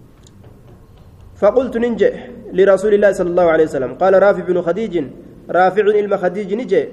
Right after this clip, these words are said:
Rasuula Rabbiitiin nin jee jee. "Inna narju nutiin kun ni kajeella al-aduwwa, aduwwii kana gadan boru keeysatti," aduwwii qunnamu jechuu, ay mulaaqaata.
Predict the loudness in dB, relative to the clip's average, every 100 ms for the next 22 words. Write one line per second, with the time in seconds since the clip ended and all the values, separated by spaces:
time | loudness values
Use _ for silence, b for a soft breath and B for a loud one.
0 | -6 -4 0 2 2 2 -2 -2 -2 -2
1 | 0 -2 -4 -10 -20 -20 B B B -4
2 | -2 2 4 4 0 -2 -2 -2 -6 -4
3 | -4 -2 0 2 2 2 0 0 0 0
4 | -2 -2 2 2 0 -12 -20 -20 -20 -20
5 | -20 -20 -20 -4 -2 0 -2 -2 -4 2
6 | 4 4 2 -4 -20 -20 -20 -8 -2 2
7 | 2 2 0 0 2 2 2 0 0 0
8 | -2 -6 -10 -6 -4 -4 -6 -4 0 4
9 | 4 2 -2 -12 -8 -2 0 2 2 2
10 | 0 0 -4